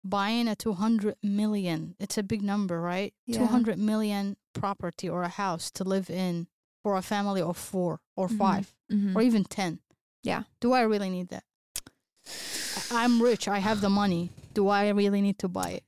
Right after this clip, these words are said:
Speaker 2: That's
Speaker 1: Isn't it too much?
Speaker 2: That's the million dollar question. Even the question is a million dollar. What do you wanna do with the <laughs> two hundred dollar house?
Speaker 1: <laughs> No, but that's the tea today anyway. Like, I wanted to just get
Speaker 2: That's a
Speaker 1: this out
Speaker 2: good
Speaker 1: of my
Speaker 2: tea.
Speaker 1: chest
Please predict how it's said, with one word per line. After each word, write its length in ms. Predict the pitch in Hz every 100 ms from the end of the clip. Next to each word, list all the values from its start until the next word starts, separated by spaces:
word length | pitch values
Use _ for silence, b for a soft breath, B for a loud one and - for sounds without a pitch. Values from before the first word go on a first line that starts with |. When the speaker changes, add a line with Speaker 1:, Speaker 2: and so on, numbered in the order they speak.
| -
Speaker 2:
That's 160 | 220
Speaker 1:
Isn't 120 | 208 214
it 160 | 202 -
too 140 | 214
much? 340 | 196 175 - 196
Speaker 2:
That's 240 | 226 -
the 120 | -
million 520 | 247 208 202 208 208 196
dollar 340 | 190 185 185 -
question. 420 | 202 180 - 185
Even 320 | - 254 339
the 80 | 247
question 400 | - 190 185 233
is 140 | 190 180
a 40 |
million 380 | 175 175 175 165
dollar. 320 | 160 160 165
What 120 | 165
do 60 | 247
you 100 | 311
wanna 180 | 233 196
do 200 | 185 180
with 120 | 180
the 60 |
<laughs> 80 | 185
two 60 | 269
hundred 640 | - 269 262 226 262 220
dollar 400 | 294 320 294 285
house? 240 | 220 262
Speaker 1:
<laughs> 0 |
No, 280 | 214 208 196
but 200 | 196 196
that's 220 | 202 285
the 100 | 330 254
tea 180 | 247 220
today 340 | 175 175 175
anyway. 360 | 196 185 170 180
Like, 180 | 185 196
I 80 | 214
wanted 300 | 233 233 -
to 100 | 233
just 460 | 202 208 196 - - _ _ -
get 200 | - -
Speaker 2:
That's 40 |
a 40 |
Speaker 1:
this 100 | 392
out 140 | 240 -
Speaker 2:
good 20 | 226
Speaker 1:
of 60 |
my 120 | 233 381
Speaker 2:
tea. 140 | 294
Speaker 1:
chest 500 | 233 247 208 - -